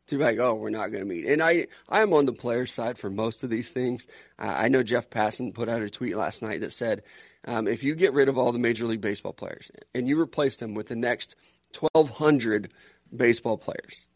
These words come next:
the product is gonna suffer greatly." But if you take, you know, all thirty Major League Baseball owners and you replace them with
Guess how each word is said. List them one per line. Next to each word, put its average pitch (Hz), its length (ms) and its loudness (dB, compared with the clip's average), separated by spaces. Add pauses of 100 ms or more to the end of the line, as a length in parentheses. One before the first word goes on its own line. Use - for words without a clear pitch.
(160)
the 131 100 2
product 160 480 2
is 120 100 -2
gonna 120 220 0
suffer 117 500 -4 (220)
greatly." 123 460 -2 (480)
But 131 120 2
if 131 140 0
you 196 100 -2
take, 185 380 2 (120)
you 127 120 -2
know, 127 220 2
all - 200 6
thirty 139 480 4
Major 127 300 6
League 120 160 4
Baseball 117 460 0
owners 113 360 -2
and 123 160 -2
you 196 140 -2
replace 151 400 0
them 127 220 0
with 123 220 -2